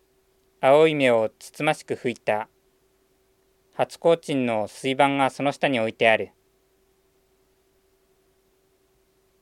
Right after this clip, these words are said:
床を前に置きごたつに当たっているのがふささんで、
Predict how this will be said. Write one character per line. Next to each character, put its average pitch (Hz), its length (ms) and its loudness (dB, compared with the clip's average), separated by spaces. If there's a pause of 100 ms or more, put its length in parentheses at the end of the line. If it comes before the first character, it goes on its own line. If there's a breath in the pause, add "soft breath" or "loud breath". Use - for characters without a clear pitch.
(100)
床 131 200 -2
を 160 80 2
前 160 240 2
に 113 240 -6 (240)
置 117 120 -8
き 151 80 -10
ご 165 120 0
た 170 120 4
つ - 120 -10
に 123 100 -2
当 107 60 -4
た 139 100 0
っ 127 80 -2
て - 140 -8
い 143 40 -4
る 139 60 -4
の 135 120 -2
が 110 140 -4
ふ - 60 -20
さ 139 140 -8
さ 139 120 -4
ん 110 120 -4
で、 101 180 -6